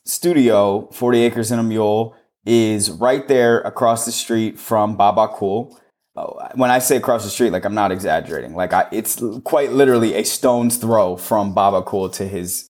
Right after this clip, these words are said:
studio. And so, you know, I had seen Spike before. He's a legend to me. Like, I, you know, he made Malcolm X. Like, he made Mo Better Blues. He made, you know, he made thirty movies. I've probably seen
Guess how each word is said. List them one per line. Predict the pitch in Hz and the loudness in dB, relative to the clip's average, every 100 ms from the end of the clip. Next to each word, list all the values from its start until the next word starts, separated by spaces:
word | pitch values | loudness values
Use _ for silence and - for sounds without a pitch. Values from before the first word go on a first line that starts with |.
| _ | _
studio. | - 220 277 170 117 | -2 0 2 2 2
And | 135 | 2
so, | 202 160 143 - | 2 4 2 0
you | 151 | 0
know, | 165 | 2
I | 151 247 | 4 2
had | 190 131 | 0 -2
seen | - 143 165 180 | 0 2 0 0
Spike | - 120 107 101 - - _ _ _ _ | -2 2 2 2 -6 -20 _ _ _ _
before. | 104 - 170 220 117 104 101 - _ | -10 -6 0 2 2 0 -2 -8 _
He's | - 175 185 | -4 -2 2
a | 202 | 2
legend | 220 151 117 98 - | 2 2 -2 -4 -6
to | 110 | 0
me. | 139 113 110 | 2 2 -2
Like, | 107 104 | -4 2
I, | 110 117 113 | 4 2 0
you | 113 | -2
know, | 101 | 0
he | 117 | 0
made | 110 113 107 | 0 -2 2
Malcolm | 110 120 131 | 0 4 2
X. | 120 - - | 2 -4 -10
Like, | 82 | -8
he | 98 | -6
made | 98 101 104 90 - _ | -2 0 0 -2 -12 _
Mo | 95 | -6
Better | 107 113 | 0 0
Blues. | 104 117 87 71 - | 0 -2 -4 -4 -8
He | 95 | -6
made, | 101 98 | -4 -4
you | 117 | -6
know, | 98 | -8
he | 85 | -6
made | 117 110 - | -4 -4 -2
thirty | 147 151 | 0 2
movies. | 139 165 127 107 | 4 2 2 -2
I've | 113 107 | 0 0
probably | 127 120 113 | 0 0 0
seen | 123 120 117 117 | -2 -2 -2 -4